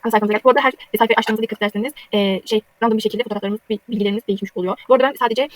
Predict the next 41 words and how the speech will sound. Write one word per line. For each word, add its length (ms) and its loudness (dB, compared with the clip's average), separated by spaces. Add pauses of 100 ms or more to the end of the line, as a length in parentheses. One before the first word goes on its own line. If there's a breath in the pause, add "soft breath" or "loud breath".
(120 loud breath)
e, 260 0
şuradaki 240 -6
videodaki 420 -4 (100)
gibi 140 -2
yaptım. 260 -4
Yani 120 -2
herhangi 180 -4
bir 80 -2
eklenti 220 -6
falan 160 -2
eklemedim. 340 -6
Bu 80 -2
videoyu 140 -2
takip 160 -6
ederseniz, 340 -6 (200 loud breath)
e, 200 0 (120)
aynı 300 2
özelliklere 340 -4
sahip 160 -6
olduğunu 100 -8
görebilirsiniz. 240 -4
Tek 100 -16
eklediğim 200 -12
şey 180 -8
buradaki, 280 -8 (220 loud breath)
e, 100 -6
mavi 220 -2
eklenti. 320 -8
Mouse'un 240 -2
nereye 100 -4
gelirse 220 -8
orada 180 -4 (200 loud breath)
arkasından 320 -4
mavi 180 -4
renk 120 -8
geliyor. 300 -10
Kartı 200 -8
ikiye 140 -10
bölüyor 140 -6
falan 160 -8
filan 200 -12